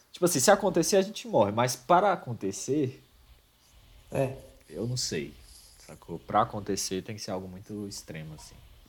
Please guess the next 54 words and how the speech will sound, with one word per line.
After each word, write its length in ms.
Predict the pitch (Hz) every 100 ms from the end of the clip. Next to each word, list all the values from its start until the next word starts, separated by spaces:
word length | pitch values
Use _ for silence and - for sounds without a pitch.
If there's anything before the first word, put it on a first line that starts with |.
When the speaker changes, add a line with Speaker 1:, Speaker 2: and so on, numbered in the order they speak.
| - - - - - - -
Speaker 2:
Eu 100 | 156
acho 180 | 160 -
que, 140 | 185
eu 100 | 147
acho 160 | 151 -
que 60 |
do, 200 | 170 180
do 100 | 160
ponto 280 | 160 180 -
de 80 | 185
vista 200 | 165 175
que 60 | 170
a 40 |
gente 80 | -
colocou, 360 | 170 170 165 156
assim, 220 | 156 147
de 120 | 143
que 160 | 147 151
se 320 | - - 220
acontecer, 500 | 190 165 160 156 160
eu 140 | 165
acho 240 | 165 165 -
que 500 | 170 165 160 160 160 160 - - -
já 220 | 127 147
era. 440 | 139 113 110 - - -
Mas 140 | 120
eu 80 | 135
penso 200 | 135 143
também 240 | 165 156 135
que 400 | 139 143 147 - - - - - - -
antes 220 | 170 196
de 80 | 185
apertar 360 | 180 180 165 165
o 40 |
botão 300 | 160 156 156
vermelho 720 | 151 135 135 143 160 147 - - - _ _ _
e 80 | 131
girar 280 | 131 143 135
a 40 | 131
chave, 440 | - 139 147 147 143 - - - _ _ _ _ _ -
Speaker 1:
É. 220 | 165 -
Speaker 2:
tem 160 | 131
uma 180 | 131 139
galera 440 | 139 147 139 139 143
que 480 | - 143 143 135 127
vai 140 | 131
pensar 420 | 127 131 - 131
bem 180 | 127 151
direitinho 540 | 160 156 151 - 139
antes 160 | 139 135
de 80 | 139
fazer 300 | 135 139 139
isso, 220 | 123 110
sacou? 340 | 117 110 -